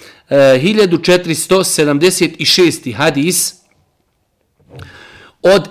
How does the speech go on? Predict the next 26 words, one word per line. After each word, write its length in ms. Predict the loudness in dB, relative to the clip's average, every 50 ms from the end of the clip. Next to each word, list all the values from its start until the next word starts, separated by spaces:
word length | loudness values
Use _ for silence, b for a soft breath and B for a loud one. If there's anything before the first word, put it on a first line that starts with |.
| 0 2
Ebu 180 | 2 2 2 2
Musa 480 | 2 0 0 0 0 0 0 0 0 0
el-Eš'arija, 880 | -2 -2 -2 0 -2 -2 -2 -2 -2 0 0 2 2 4 4 4 4
radijallahu 720 | 2 2 2 2 2 2 2 2 2 4 4 2 2 0 -2
ta'ala 300 | 0 0 2 4 4 2
anhu, 140 | 2 0
se 140 | -2 -4 -6
prenosi 360 | -6 -2 -2 -2 -2 -2 -4
da 100 | -2 -2
je 60 | 0 0
Al-, 160 | 0 -2 -2 -2
Allahu 420 | -4 -2 2 2 2 2 2 0
poslanik, 480 | -2 -4 -2 0 0 0 0 -2 -2 -4
alejhi 240 | -2 0 0 0
salatu 500 | 0 0 -2 0 2 4 2 2 0 -4
vesselam, 400 | -10 -8 -6 -2 0 0 0 0
govorio: 460 | 0 0 0 2 2 4 4 2 2 B B B B B B B
"Allahumma 800 | 0 0 2 2 2 2 2 2 2 2 0 0 0 0 0 0
gfir 340 | -2 -4 -4 -2 -2 -2 0
li 500 | 0 0 2 2 2 0 -2 -4 -8 -14 _
khati'ati 920 | -6 -4 -2 -2 -2 0 -2 -2 0 0 -2 -2 -2 -4 -6 -8 -8 -8 -12 -18 _ _ _ _ _ _ _
wa 240 | 2 2 2 4 2
jahli 520 | 2 2 0 0 -2 -4 -6 -8 -12 -16 _ b b b b b b b -2
wa 140 | -2 0 0
israfi 680 | 0 -2 0 0 2 2 2 2 0 0 -2 -2 -2
fi 240 | -2 -2 -4 -4 -2